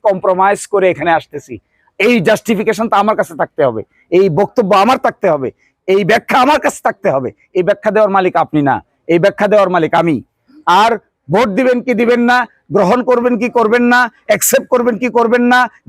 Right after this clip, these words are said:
জায়গা দিবেন কি দিবেন না, বসতে দিবেন কি দিবেন না, খাইতে দিবেন কি দিবেন না, এই দায়িত্ব আপনার।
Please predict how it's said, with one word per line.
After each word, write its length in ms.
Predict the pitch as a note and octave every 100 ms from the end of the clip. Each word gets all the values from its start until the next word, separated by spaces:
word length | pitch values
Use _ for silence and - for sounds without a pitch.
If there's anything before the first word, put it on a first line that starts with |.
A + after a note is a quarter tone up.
| D3+
জায়গা 220 | A3 A#3
দিবেন 280 | G3+ A3+ B3
কি 100 | A3 A3+
দিবেন 280 | A3+ B3 B3
না, 60 | B3+ A#3+ _ C#3
বসতে 300 | A3 - -
দিবেন 240 | B3 B3 B3+
কি 120 | B3+
দিবেন 260 | A#3+ A#3 B3 B3
না, 60 | B3+ - _
খাইতে 260 | - C4 C4+
দিবেন 260 | A#3 A#3 A#3
কি 100 | -
দিবেন 280 | A3+ A3+ A3+ A#3
না, 60 | B3 G#3+
এই 80 | G#3
দায়িত্ব 280 | G#3 - F#3 -
আপনার। 240 | -